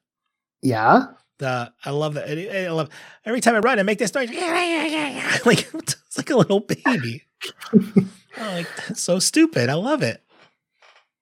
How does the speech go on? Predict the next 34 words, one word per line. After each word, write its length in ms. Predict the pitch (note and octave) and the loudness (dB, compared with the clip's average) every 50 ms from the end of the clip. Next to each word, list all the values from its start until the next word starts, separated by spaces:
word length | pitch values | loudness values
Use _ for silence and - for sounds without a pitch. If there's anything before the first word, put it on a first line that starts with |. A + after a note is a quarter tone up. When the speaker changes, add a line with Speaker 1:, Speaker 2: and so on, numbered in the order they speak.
| _ _ _ _ - | _ _ _ _ 4
Speaker 1:
Uh, 380 | D3 D3 D3+ D3+ D3+ D3+ D3+ | 8 10 10 10 12 10 10
the 180 | D3+ C#3 D3+ D#3 | 8 10 8 8
real 300 | C#3 C3+ D#3 F3+ G3+ G3+ | 8 8 8 8 10 10
life 300 | F3+ E3+ F3 A3+ B3 B3 | 10 8 8 6 6 4
thing 200 | - E3+ D3 C#3 | 2 2 2 4
was, 260 | C3+ C3 B2+ B2 - - _ _ _ _ _ _ _ _ _ - | 2 2 0 0 -4 -8 _ _ _ _ _ _ _ _ _ 0
was 240 | C#3 C3 A#2+ A#2 | 2 2 2 0
kind 240 | - - - C3 B2 | -4 0 0 0 2
of 80 | B2 A#2 | 0 0
weird. 220 | A#2 B2 C3+ C3+ | 2 2 2 2
The 80 | C3+ C3 | 2 0
Summer, 720 | - - - D#3+ D#3+ F#3+ F#3 D#3 C3+ B2 A#2+ A#2+ A2+ - _ _ _ _ _ _ _ _ _ _ _ _ - | -2 0 4 4 6 8 8 8 8 6 4 0 -2 -6 _ _ _ _ _ _ _ _ _ _ _ _ 2
the 80 | D#3 D3 | 4 8
realization 500 | D#3+ F3 E3+ E3+ D#3+ D#3+ E3+ D#3 - D#3 | 8 10 10 10 8 6 4 4 4 2
that 100 | D3 C#3+ | 2 2
Summer 520 | - - F3 E3+ E3+ D#3 C#3+ C#3 C#3 C#3 | 4 4 6 6 6 6 6 6 6 6
was 300 | C3 B2 C3+ C3+ C3+ C3+ | 4 4 2 2 2 2
not 220 | D3+ C#3+ C#3 C3+ - | 0 -2 -2 -2 -4
supposed 300 | - - D3 C#3+ C3+ - | -6 -2 0 -2 0 0
to 40 | - | -2
be 80 | C3+ | -2
born. 580 | B2 - A#2 B2+ D3+ D#3 F3+ F#3+ G#3 G3+ G#3 - - _ _ _ _ _ _ - - _ _ _ _ _ - | 0 0 0 2 4 6 6 6 6 4 2 -2 -10 _ _ _ _ _ _ -20 -20 _ _ _ _ _ -12
She 140 | - - | -2 6
was 40 | E3+ F3+ | 8 10
only 140 | F#3+ F#3 D#3 | 10 12 12
born 220 | E3 E3 E3+ E3+ | 10 10 10 8
in, 100 | D#3+ D3+ | 6 6
like, 300 | C#3+ C#3+ C#3 C3 C#3 - | 6 6 4 4 0 -4
two 240 | - - - E3 E3 | -2 4 6 6 6
universes. 840 | D#3+ D3 C#3 C3+ C3 C3+ C3+ C#3+ C#3 - E3 D#3+ E3+ F3+ - - - _ | 6 6 4 4 6 6 6 4 4 2 0 0 0 -2 -6 -10 -12 _
Speaker 2:
And 120 | - C#3+ D3+ | 0 0 2
they're 60 | C#3 | 2
play-, 220 | - - F3+ D#3+ - - - | 2 0 -2 -2 -2 -6 -6
Speaker 1:
<laughs> 0 | - | 4